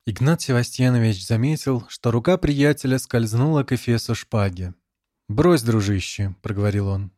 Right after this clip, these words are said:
«Не думаю я, что у нас фриц такой уж кровожадный. Небось, отошёл после многочисленных побед. Забыл, что у него когда-то в гусарах Адольф Иоганн фон Хафман служил». «Не знаю. Может, и отошёл.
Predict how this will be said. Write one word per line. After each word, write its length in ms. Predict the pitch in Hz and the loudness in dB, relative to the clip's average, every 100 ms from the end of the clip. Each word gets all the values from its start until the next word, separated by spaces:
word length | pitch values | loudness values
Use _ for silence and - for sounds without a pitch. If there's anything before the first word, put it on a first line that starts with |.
| - | -2
«Не 140 | 131 143 | 0 2
думаю 420 | 190 170 151 135 | 4 4 4 4
я, 200 | 139 135 | 2 0
что 240 | - 123 | -2 0
у 60 | 117 | 2
нас 240 | 120 - | 2 -2
фриц 340 | - 120 117 - | -2 -2 -2 -4
такой 340 | 113 123 113 | -2 0 0
уж 100 | - | 0
кровожадный. 840 | - 110 113 113 107 104 107 - - | -2 0 2 2 0 0 -4 -6 -2
Небось, 380 | 123 143 180 170 | 0 2 2 0
отошёл 520 | 143 143 - 139 135 _ _ | -2 -2 0 0 0 _ _
после 260 | - 180 127 | -4 -2 0
многочисленных 840 | 131 127 123 139 - 123 120 120 | 2 2 0 -2 -2 0 0 0
побед. 480 | - 123 117 113 - - | -2 0 0 -2 -6 -4
Забыл, 380 | 113 120 170 175 | 2 4 4 2
что 200 | - 143 | 0 2
у 60 | |
него 240 | 131 123 127 | 4 2 2
когда-то 520 | 123 113 123 123 113 | 0 2 2 2 -2
в 80 | 107 | -4
гусарах 560 | 113 - 156 147 - | -6 -2 0 0 0
Адольф 400 | 123 120 123 - | -2 0 -2 -2
Иоганн 300 | 117 110 113 | -2 0 -2
фон 220 | 104 123 | -2 -6
Хафман 480 | 117 120 107 - 104 | -4 -2 -2 -2 -6
служил». 560 | - 107 101 101 98 98 _ | -6 -6 -4 -4 -4 -10 _
«Не 220 | 117 139 185 | 0 2 2
знаю. 720 | 156 127 127 123 117 120 120 - | 2 2 4 2 2 0 -4 -6
Может, 500 | 117 127 170 185 180 | -2 0 2 2 0
и 20 | 170 | 0
отошёл. 720 | 170 151 - 151 135 98 | 0 -4 -2 0 0 -2